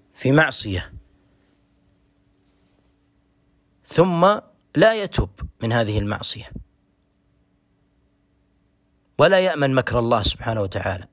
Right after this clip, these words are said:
ثم يأخذه الله عز وجل، كما قال النبي صلى الله عليه وسلم: "إن الله يملي للظالم حتى إذا خ-، أخذه لم يفلته".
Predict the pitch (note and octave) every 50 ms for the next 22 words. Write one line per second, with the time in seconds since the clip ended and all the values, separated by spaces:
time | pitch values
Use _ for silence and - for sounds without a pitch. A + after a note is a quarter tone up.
0 | _ _ _ _ _ _ _ _ _ _ _ _ _ _ _ _ _ - - D3
1 | D3 D3 D3 C#3 - - - D#3 C#3+ C3 B2 B2+ B2+ B2 A2 A2 A2 G#2 F#2+ G2+
2 | A2+ G#2+ G#2 F#2+ - A2 F2+ - _ _ _ _ _ _ _ _ _ _ _ _
3 | _ _ _ _ _ _ _ _ _ _ _ _ _ _ _ _ _ _ - -
4 | A2+ A2+ A2 G2+ - A#2+ A2+ A2+ A2 A2 G#2+ G#2 A2 A2+ G#2+ F#2 - G#2+ G2+ G2+
5 | F#2+ F#2+ F#2+ - B2 B2 B2+ C#3 - - - - _ - G#2 G#2+ G#2+ G#2+ G#2+ G#2+
6 | A2 A#2+ B2 G#2+ A2+ C3 E3 - - _ _ _ _ _ _ _ _ _ _ _
7 | _ - - B2 C#3 F3 F#3 E3 D3+ C#3+ C3+ B2 B2+ A2 G2+ G2 A#2 C3+ C3+ B2+
8 | A#2 A2+ B2 B2 G#2+ F#2 - _ _ _ _ _ _ _ _ _ _ _ _ _
9 | _ _ _ - - D3+ D#3 - - D#3+ D3+ D3 C#3 C#3+ C3+ - - D3+ C#3+ -
10 | - C3 - C#3+ C3 B2 C#3 C3+ D3+ F#3 F#3 E3+ F3 F#3 F#3 F3 - F3+ E3 -
11 | - - -